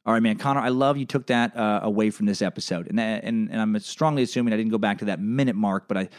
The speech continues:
yeah, talking about when his cattle, all his cattle, uh, a lot of them died in that harsh winter in North Dakota, and that, you know, sent him back into politics. And if that wouldn't have sent him back into politics, he would have never become president and never would have ended up on Mount Rushmore and all that kind of stuff. Well, um,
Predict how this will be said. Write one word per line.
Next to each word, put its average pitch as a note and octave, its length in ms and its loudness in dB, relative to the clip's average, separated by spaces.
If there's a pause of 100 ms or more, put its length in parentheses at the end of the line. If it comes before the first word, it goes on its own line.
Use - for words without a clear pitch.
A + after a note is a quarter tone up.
(240)
yeah, B2+ 240 4
talking A#2 220 2
about G#2+ 220 2
when G#2+ 140 2
his F#2+ 220 -2
cattle, G2+ 380 2
all G2 160 -4
his G2 100 -6
cattle, G2+ 380 0 (440)
uh, F#2+ 560 0
a G2+ 60 -6
lot G#2+ 220 4
of F#2+ 40 0
them G#2 100 2
died F#2+ 380 0 (140)
in G#2 60 -4
that F#2 140 0
harsh A2 280 0
winter G#2 240 2
in F#2 60 0
North F#2+ 180 0
Dakota, C#3+ 640 2
and G#2+ 80 -2
that, G#2 200 0 (100)
you A2 80 -2
know, G2 160 0
sent G#2+ 260 -2
him G#2 100 0
back F#2+ 220 -2
into F#2 140 -4
politics. C3 500 0
And G#2+ 80 -2
if F#2+ 80 -6
that F2 160 -2
wouldn't C#3 200 2
have A#2+ 40 -4
sent B2 120 2
him A2 60 2
back G#2 160 0
into G#2+ 100 0
politics, G2+ 320 0
he G2+ 100 0
would G2 100 -4
have F#2 60 -4
never F#2 180 -2
become F2+ 320 -6 (400)
president F#3+ 400 4
and C3 100 -2
never D#3+ 160 2
would D#3 140 4
have C#3+ 140 6
ended B2 180 4
up A2 100 2
on G#2 100 2
Mount G#2 180 0
Rushmore G2 320 -2
and F#2 80 -2
all F2+ 80 -2
that F2 100 -8
kind F2+ 140 -8
of - 40 -12
stuff. - 260 -10 (580)
Well, A2 260 2
um, G#2 540 2